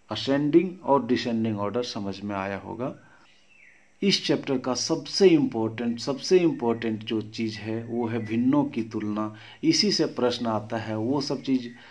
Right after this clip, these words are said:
जो हम लोग पीछे पढ़े वो बेसिक था, वो जानना भी ज़रूरी था, लेकिन प्रश्न आपका यहीं से आता है कि दो से आपको भिन्नों की तुलना करना है। तो दो या दो से अधिक भिन्नों की तुलना निम्न चार तरीकों से की जाती है।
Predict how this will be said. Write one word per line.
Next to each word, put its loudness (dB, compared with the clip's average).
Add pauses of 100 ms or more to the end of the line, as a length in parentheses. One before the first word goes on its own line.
(240)
जो 4
हम 2
लोग 2
पीछे 0
पढ़े -2
वो 4
बेसिक 2
था, -10
वो 4
जानना 2
भी 4
ज़रूरी 2
था, -8 (280)
लेकिन 4
प्रश्न 0
आपका 2
यहीं -2
से -4
आता -4
है -2 (380)
कि 8
दो 2
से -2 (400)
आपको 0
भिन्नों 0
की -2
तुलना 0
करना -6
है। -6 (320)
तो 0
दो 6
या 8
दो 4
से 2
अधिक 2
भिन्नों 2
की -4
तुलना -2 (260)
निम्न 6
चार 4
तरीकों 2
से -2
की -2
जाती -4
है। -6